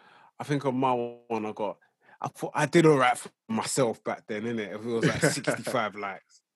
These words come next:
Speaker 2: Yeah.
Speaker 1: And I saw his, yeah. And I remember seeing it, and it was on, like, four hundred likes, bruv.
Speaker 2: You're thinking,
Speaker 1: And I remember
Speaker 2: "Raw."
Speaker 1: thinking, <laughs> "Raw." You know when you're not even checking your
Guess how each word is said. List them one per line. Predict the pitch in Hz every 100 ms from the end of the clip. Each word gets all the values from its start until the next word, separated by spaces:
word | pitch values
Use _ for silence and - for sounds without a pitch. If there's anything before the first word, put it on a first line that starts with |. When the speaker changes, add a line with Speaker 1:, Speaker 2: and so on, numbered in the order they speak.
| _ _ _
Speaker 2:
Yeah. | 90 87 87 _ _ _ _ -
Speaker 1:
And | 127
I |
saw | 143 - 180
his, | 156 165 139
yeah. | 107 101 98 _ _ _ _ _ _ _ _
And | 135
I | 151
remember | 185 160
seeing | 143 190 175
it, | 131 - -
and | - 160
it |
was | 156 156 139
on, | 143
like, | 135 -
four | - - 185 208 196
hundred | 196 165 170 185
likes, | 202 202 139 -
bruv. | 139 131 123 107 370
Speaker 2:
You're | 466 523
thinking, | 220 214
Speaker 1:
And | 214
I | 254 262 269
remember | 262 180
Speaker 2:
"Raw." | 285 -
Speaker 1:
thinking, | 294 285 415 440 480 - -
<laughs> | - - - 240
"Raw." | 302 285 262 175
You | 185
know | 285 349
when | 330 294
you're |
not | 285 254
even | 226 226
checking | 190 240 220 214
your | 180 233 240